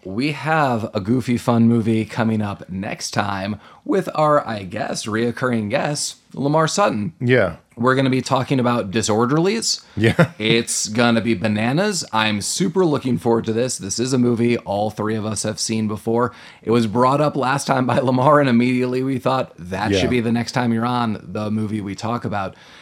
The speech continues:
Speaker 1: Is there anything you wanna tell anyone about Disorderlies in the last minute or so that we have?
Speaker 2: Yeah, I mean, if you like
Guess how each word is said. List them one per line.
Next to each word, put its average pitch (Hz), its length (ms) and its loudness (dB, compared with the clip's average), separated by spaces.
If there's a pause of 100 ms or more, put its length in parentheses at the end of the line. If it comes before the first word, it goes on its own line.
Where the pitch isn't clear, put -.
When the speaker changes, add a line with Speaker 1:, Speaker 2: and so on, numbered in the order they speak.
Speaker 1:
Is 110 140 -2
there 139 100 4
anything 147 320 2
you 147 80 4
wanna 135 220 -4
tell 127 300 -2
anyone 120 300 0
about 113 220 -2
Disorderlies 113 800 -2
in 104 140 -4
the 101 60 -8
last 104 240 -6
minute 107 320 -4
or 110 80 -4
so 120 280 -2
that 113 120 -2
we 120 100 -4
have? 123 340 -4
Speaker 2:
Yeah, 120 320 6
I 120 120 4
mean, 120 300 4
if 120 200 -2
you 139 160 0
like 135 480 0